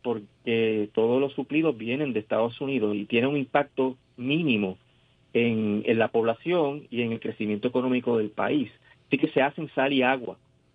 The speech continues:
Y, y no mejoran, no son fondos que estén dirigidos a establecer, eh, proyectos diversos que ayuden al crecimiento y desarrollo económico del país.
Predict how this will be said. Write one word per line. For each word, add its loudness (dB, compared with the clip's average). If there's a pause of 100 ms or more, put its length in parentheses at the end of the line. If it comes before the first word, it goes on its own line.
(380)
Y, 2
y 2
no 2
mejoran, 0
no -2
son -4 (180)
fondos 0
que -4
estén -6
dirigidos 0 (480)
a 0
establecer, 0 (400)
eh, -2
proyectos -2
diversos 0 (920)
que 2
ayuden 2
al 2
crecimiento -2
y 2
desarrollo -2
económico 0
del 0
país. -2